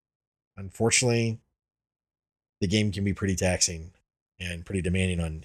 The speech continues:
on s-, in some of their, some of those areas. But they tried to make sure it had as be-, you know, best chem-, uh, compatibility with older systems as possible, and for the most part, it does a pretty, pretty decent job. Uh, but there are some weird things that happen with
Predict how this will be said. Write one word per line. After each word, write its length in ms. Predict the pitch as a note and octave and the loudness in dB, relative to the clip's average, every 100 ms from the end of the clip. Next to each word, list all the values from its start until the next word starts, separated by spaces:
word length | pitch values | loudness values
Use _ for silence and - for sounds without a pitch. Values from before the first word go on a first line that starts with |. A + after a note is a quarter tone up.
| - | -12
on 140 | E2+ | -6
s-, 160 | E2+ - | 0 0
in 200 | F#2 E2+ | -2 -4
some 180 | - F#2+ | -2 -2
of 60 | |
their, 240 | F2 D#2+ - | -2 -4 -6
some 120 | - F#2+ | -4 0
of 40 | |
those 120 | D#2+ | 0
areas. 420 | D#2+ D2 - - - _ _ _ _ _ _ _ _ _ _ _ _ | -2 -6 -6 -8 -8 _ _ _ _ _ _ _ _ _ _ _ _
But 240 | C#3 D#3 - | 4 4 4
they 80 | B2 | 6
tried 220 | D#3 C#3+ | 10 10
to 60 | |
make 140 | D3 C3+ | 10 8
sure 160 | D3+ | 6
it 60 | C3+ | 6
had 120 | C3+ | 6
as 180 | C3 G#2+ | 6 2
be-, 300 | - C3 B2 | 2 2 2
you 40 | A#2 | 2
know, 60 | |
best 220 | G2 A#2 - | 4 4 4
chem-, 280 | A#2+ A2 - | 2 0 -4
uh, 100 | G#2 - | -4 -4
compatibility 580 | - - A#2+ A2+ A2+ G#2 | -4 0 2 6 6 4
with 140 | F#2+ | 2
older 220 | A2 G#2 | 0 2
systems 320 | - A2 A2+ | 2 2 2
as 80 | F#2 | 0
possible, 500 | - G#2+ A2 B2+ C3 B2 | 0 -2 0 0 0 0
and 340 | C3+ C#3 C3 _ _ _ _ | 0 0 -4 _ _ _ _
for 80 | F#3 | 2
the 100 | G#3 | 6
most 340 | B3 D4+ - | 6 4 4
part, 180 | E3 D#3 | 4 6
it 60 | |
does 240 | D3+ C#3 B2 | 4 2 2
a 40 | |
pretty, 240 | D3 C3+ A#2+ | 2 2 0
pretty 300 | - C3 A#2 | -2 0 2
decent 260 | A2+ G#2 | 0 0
job. 380 | G2+ A2 F2 G2+ - _ _ _ _ _ _ _ _ - | 0 0 0 -2 -12 _ _ _ _ _ _ _ _ -2
Uh, 420 | F#2+ E2+ E2+ G2 A2 _ _ _ | 0 0 -2 -10 -18 _ _ _
but 100 | G#2 | 0
there 100 | A#2+ | 4
are 40 | B2+ | 6
some 300 | - C#3 A#2 | 6 4 2
weird 320 | G#2 A#2+ B2+ | 4 4 2
things 280 | A#2+ A2+ A2 | 0 2 2
that 100 | F2 | 0
happen 320 | G2 F#2+ F#2 | -2 -2 -4
with 300 | F2 - - | -6 -10 -20